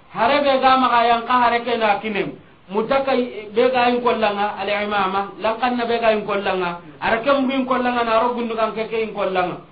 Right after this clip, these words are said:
Ita dangane ke nu gundugan ke nye. Angana daro ninne nya ke dangane akawa na ya. Masalan, toro be ga gilli karan do hoyno. Ini ta hananga na cinq mille kina akawa na ke ngaburu. Maka he. Amma huwa ga dalla folte ngara.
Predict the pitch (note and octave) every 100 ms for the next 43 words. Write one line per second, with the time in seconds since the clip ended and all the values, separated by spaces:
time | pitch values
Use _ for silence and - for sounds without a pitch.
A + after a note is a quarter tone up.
0 | - - - - A#3 C4+ D4 C#4 C4+ B3+
1 | B3+ C#4 C4+ A3 A3 A3 A3 G#3+ A3+ G#3+
2 | E3 - - - A#3+ D4 C#4+ C#4 C4+ B3
3 | A#3+ B3+ C4 B3 B3+ A#3+ A3+ A3+ G#3 G#3
4 | A3 A3+ G#3 F#3 - - - - - -
5 | A3+ C4 C4 A#3 B3 C#4 C4 C4 B3 A3
6 | A3 A3 A#3+ A#3+ A#3 A3+ F#3 F3+ D#3+ C#3
7 | - - - G3+ C4 C#4+ C#4 B3 B3 C4+
8 | C4 B3 C4 B3+ B3 B3+ B3 A3 A3 G#3
9 | G3+ A#3+ B3+ C4 C4 C4 A#3+ A3+ A3+ G#3
10 | D3+ - - - - F3+ A3+ A#3+ D#3+ D#3
11 | D#3+ - - - G#3 B3 C4+ D4 C#4+ C4+
12 | B3+ B3 B3 C4 B3 A3 G#3 F#3 E3+ E3+